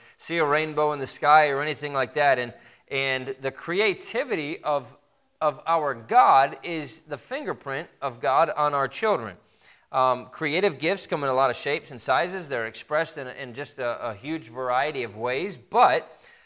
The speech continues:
um, I think there's some tremendous examples that we have throughout Scripture of some people who had creative abilities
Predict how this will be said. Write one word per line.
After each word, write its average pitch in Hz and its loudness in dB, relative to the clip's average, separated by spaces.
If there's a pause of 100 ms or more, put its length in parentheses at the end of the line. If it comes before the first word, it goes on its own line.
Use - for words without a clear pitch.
(160)
um, 127 4 (1000)
I 190 4
think 233 -6
there's 180 -2
some 165 -10
tremendous 175 -6
examples 147 -4
that 143 -2
we 139 -2
have 143 0
throughout 147 -4
Scripture 202 -4
of 123 -4
some 139 -8
people 165 -8
who 156 -8
had 139 -4
creative 143 -4
abilities 143 -4